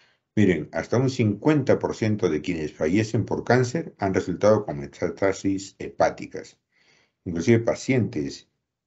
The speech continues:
en ausencia de diagnóstico de cáncer de cualquier tipo tienen metástasis hepáticas. O sea, tenían cánceres inadvertidos. ¿Y de qué manera van a llegar las neoplasias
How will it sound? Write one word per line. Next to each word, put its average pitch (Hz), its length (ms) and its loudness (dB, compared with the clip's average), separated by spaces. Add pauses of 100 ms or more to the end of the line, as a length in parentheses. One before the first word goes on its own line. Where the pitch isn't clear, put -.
(200)
en 87 180 -4
ausencia 78 920 0 (100)
de 90 140 2
diagnóstico 95 960 2
de 73 180 -4
cáncer 120 580 0 (480)
de 76 120 4
cualquier 78 360 0
tipo - 460 0 (720)
tienen 92 500 0
metástasis 82 760 -4
hepáticas. - 920 -2 (380)
O - 20 -20
sea, 78 180 -6
tenían 90 380 0
cánceres 95 640 2
inadvertidos. 78 1160 -2 (1700)
¿Y 101 60 4
de 113 100 6
qué 147 80 2
manera 147 340 4
van 135 160 4
a 135 40 0
llegar 113 340 4
las 104 200 -2
neoplasias 90 1000 -2